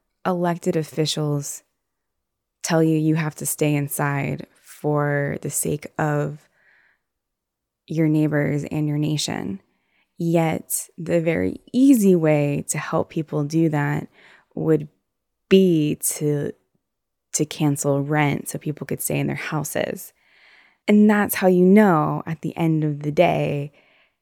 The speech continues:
that your elected officials do not care about you or your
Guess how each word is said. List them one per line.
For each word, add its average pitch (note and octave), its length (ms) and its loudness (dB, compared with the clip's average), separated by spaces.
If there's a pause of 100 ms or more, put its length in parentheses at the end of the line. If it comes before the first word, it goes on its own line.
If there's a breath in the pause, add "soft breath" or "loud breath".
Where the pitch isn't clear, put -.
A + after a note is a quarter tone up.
(340)
that D#3+ 340 -2
your D#3 160 0
elected D3+ 320 2
officials D3 520 0
do D3+ 160 2
not D3 200 0
care D3+ 300 -4
about C#3+ 480 -4 (420)
you D#3+ 600 -4 (340)
or D#3 180 -4
your C#3+ 600 -2